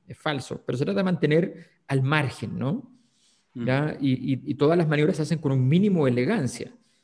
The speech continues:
Speaker 1: ¿ya? El banco aparece pasando una plata, haciendo una, eh, y hay, y hay un, hay una inauguración, hay cosas así, pero son cosas sencillas, mu-, mucho más,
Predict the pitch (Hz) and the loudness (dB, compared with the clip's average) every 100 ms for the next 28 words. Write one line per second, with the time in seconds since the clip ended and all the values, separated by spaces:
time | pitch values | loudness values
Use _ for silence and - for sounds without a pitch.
0 | _ _ - - - - 127 131 151 - | _ _ -12 -10 -10 -8 -6 -4 0 0
1 | 131 147 - 139 170 - _ _ _ _ | 2 0 0 -2 -2 -12 _ _ _ _
2 | - 123 131 131 127 123 131 135 160 160 | -10 -6 -4 -2 0 0 0 0 0 0
3 | 151 131 127 123 123 - 123 135 127 123 | -2 -2 -2 -2 -4 -8 -8 -4 -2 -2
4 | - 113 117 - 120 135 135 139 131 131 | -4 -8 -10 -8 -2 -2 0 2 2 2
5 | 123 123 _ - 131 131 123 123 120 113 | -2 -4 _ -4 0 2 2 2 0 -4
6 | - 180 180 170 151 135 127 160 175 170 | 2 4 6 6 4 2 -2 -4 -2 -2
7 | 135 151 151 - - _ _ - 151 175 | 0 -2 -2 -10 -20 _ _ -4 -2 -2
8 | - 196 175 151 127 - 208 185 147 139 | -4 -4 -2 -4 -4 -2 -2 0 0 0
9 | 135 139 147 147 160 170 160 156 147 139 | -6 -6 -6 -6 -4 -2 0 0 -2 -6